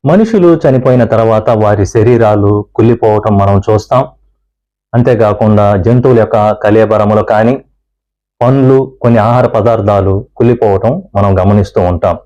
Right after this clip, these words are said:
యేసు ప్రభువారు మరణించిన తర్వాత ఆయన శరీరం కుళ్ళిపోలేదు, ఎందుకంటే దేవుడు ఆయనను సజీవునిగా లేపటం జరిగింది. తండ్రి అయిన దేవుడు ముందుగానే యేసు ప్రభువారి యొక్క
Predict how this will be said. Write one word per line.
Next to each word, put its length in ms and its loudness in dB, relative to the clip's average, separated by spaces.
యేసు 200 0
ప్రభువారు 440 0
మరణించిన 560 0
తర్వాత 500 -2
ఆయన 380 -2
శరీరం 540 -2
కుళ్ళిపోలేదు, 580 -2
ఎందుకంటే 380 0
దేవుడు 520 0
ఆయనను 520 0
సజీవునిగా 920 0
లేపటం 460 0
జరిగింది. 520 0
తండ్రి 220 2
అయిన 160 2
దేవుడు 340 2
ముందుగానే 760 0
యేసు 260 0
ప్రభువారి 420 0
యొక్క 420 0